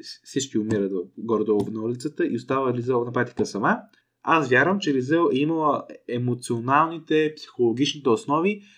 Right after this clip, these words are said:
да изгради един щастлив живот. И това до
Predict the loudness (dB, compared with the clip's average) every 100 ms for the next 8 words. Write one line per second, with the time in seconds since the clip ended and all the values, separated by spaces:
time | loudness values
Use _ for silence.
0 | _ -2 2 2 4 2 2 -2 -4 -4
1 | -6 -6 -2 -4 -2 -4 -4 -4 0 2
2 | 0 -2 -2